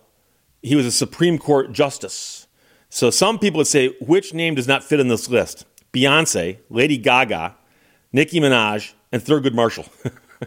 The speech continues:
Now, I'll admit Oprah was in there too. I left her out for, for comedic purposes there.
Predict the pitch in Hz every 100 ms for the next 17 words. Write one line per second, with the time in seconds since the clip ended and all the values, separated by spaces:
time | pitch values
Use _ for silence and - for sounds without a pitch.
0 | - 113 - 127 131 156 - 165 165 139
1 | 117 117 113 95 98 110 101 - 95 -
2 | - - _ 123 - 156 160 151 143 113
3 | 92 78 82